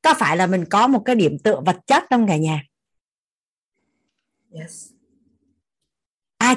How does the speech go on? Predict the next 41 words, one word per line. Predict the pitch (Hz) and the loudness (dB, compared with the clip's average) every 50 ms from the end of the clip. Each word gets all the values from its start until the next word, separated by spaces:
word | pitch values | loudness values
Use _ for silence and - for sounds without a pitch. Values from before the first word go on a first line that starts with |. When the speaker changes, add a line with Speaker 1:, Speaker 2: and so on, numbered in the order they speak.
| - | -2
Speaker 1:
cảm | - 135 135 - 165 170 | -4 -8 -8 -8 -4 0
thụ | 220 220 - - 196 | 0 0 2 2 2
được | 190 185 175 - 175 | 2 0 0 -2 -2
là | 175 165 156 151 147 - _ _ _ - _ _ - | -2 0 0 -2 -4 -8 _ _ _ -20 _ _ 0
nếu | 220 226 254 294 330 | 2 2 4 4 4
như | 330 311 311 294 285 262 226 220 _ _ _ _ _ _ | 4 4 4 4 2 2 0 -4 _ _ _ _ _ _
cuộc | 208 196 - - | -2 -2 -2 0
đời | 233 196 190 180 175 156 | 2 2 4 4 2 0
của | 170 165 | -2 -2
mình, | 165 180 175 170 170 175 | -2 -2 0 0 0 -2
mình | 175 165 | -2 -2
sở | 151 - - - 147 | -2 -2 -2 -2 0
hữu | 185 202 170 233 247 240 - _ | 0 0 0 -2 -4 -4 -4 _
điểm | - 160 156 143 143 - | 0 0 0 -2 -2 0
tựa | 208 214 202 - - - - | 2 2 2 0 -4 -8 -6
thông | - 240 233 233 214 208 | -2 0 0 0 0 0
tin, | - 247 247 247 240 233 208 196 - _ _ - _ _ | 0 0 2 2 0 0 -2 -4 -10 _ _ -20 _ _
điểm | - 165 165 151 - | -4 -2 -2 -2 -2
tựa | - 220 214 - - | 0 2 2 2 0
năng | 185 214 214 220 220 220 | 0 0 0 2 2 2
lượng, | 220 214 220 226 214 185 - - - _ _ | 2 4 4 4 4 2 0 -2 -8 _ _
điểm | 170 156 147 156 160 | -4 -2 -2 -2 -2
tựa | 190 214 175 113 151 | -2 -2 0 0 -2
vật | 180 175 - - _ - | -2 -4 -4 -6 _ 0
chất | 285 302 302 - _ _ | 2 2 2 -2 _ _
thì | 220 180 | -2 2
đủ | 196 175 160 160 196 | 2 2 2 2 2
đầy, | 220 220 208 185 180 | 4 4 4 4 2
nó | 196 220 | 0 0
là | 240 247 226 | 2 2 4
hiển | 202 190 165 147 170 196 | 4 4 4 2 2 2
nhiên | 220 240 254 247 233 | 2 2 2 2 2
à? | 220 165 151 151 - _ _ _ _ _ _ _ _ _ _ _ _ _ _ _ _ _ _ _ _ _ _ _ _ _ _ _ _ _ _ _ _ _ _ _ _ _ _ _ _ _ _ _ _ _ _ _ _ _ _ _ _ _ _ _ - _ _ _ _ _ _ _ _ _ _ - - - _ _ _ _ _ - _ _ _ _ _ _ _ _ _ _ _ _ _ _ _ _ _ _ _ - | 0 -2 -4 -6 -10 _ _ _ _ _ _ _ _ _ _ _ _ _ _ _ _ _ _ _ _ _ _ _ _ _ _ _ _ _ _ _ _ _ _ _ _ _ _ _ _ _ _ _ _ _ _ _ _ _ _ _ _ _ _ _ -20 _ _ _ _ _ _ _ _ _ _ -20 -20 -20 _ _ _ _ _ -20 _ _ _ _ _ _ _ _ _ _ _ _ _ _ _ _ _ _ _ -2
Thì | - 208 214 | 0 2 2
nếu | 220 226 247 294 339 | 4 2 2 2 2
như | 349 339 311 285 | 2 2 2 2
mà | 269 262 220 196 | 2 2 2 2
trái | - 240 247 277 | 2 0 0 0
tim | - - 262 254 247 240 226 | 2 2 2 4 4 4 2
của | 180 160 | 2 2
các | - 254 - 147 | 0 0 -2 -2